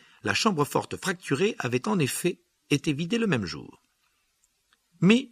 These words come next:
nous ne vous révélerons pas ce qu'elle contenait et, dans votre propre intérêt, nous vous conseillons vivement de ne pas vous mêler de cette affaire », a déclaré le porte-parole des gobelins.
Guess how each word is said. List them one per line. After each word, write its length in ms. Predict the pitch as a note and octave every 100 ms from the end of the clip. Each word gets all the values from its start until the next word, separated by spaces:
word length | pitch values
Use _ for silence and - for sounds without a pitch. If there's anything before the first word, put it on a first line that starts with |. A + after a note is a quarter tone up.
| _
nous 180 | E3+ G3
ne 140 | F3
vous 180 | D#3 C#3+
révélerons 480 | C#3 G#3+ F3 C#3+ C3+
pas 180 | B2+ F#3+
ce 140 | -
qu'elle 200 | C#3+ C3
contenait 560 | - E3+ - G2+ C#3 -
et, 160 | G3 F3
dans 200 | D3+ A#2+
votre 280 | A2+ -
propre 320 | - G#3+ - A#2+
intérêt, 380 | - F#2+ D#3
nous 120 | F3 B2
vous 80 |
conseillons 400 | A#2 F#3 - B2
vivement 460 | G#2+ G3+ D#3 D3 F#3+
de 100 | E3+
ne 80 | B2
pas 160 | G#3+
vous 140 | F#3+ D3
mêler 180 | E3+ A3
de 80 |
cette 220 | F#3+ A#3 D#3
affaire », 360 | - D2 - _ _ _ _ _ _
a 100 | -
déclaré 540 | A#2+ D#3 F2 D2+ A2 -
le 80 | -
porte-parole 480 | A#2+ - A2+ A2+
des 100 | A2+
gobelins. 280 | F#2+ - -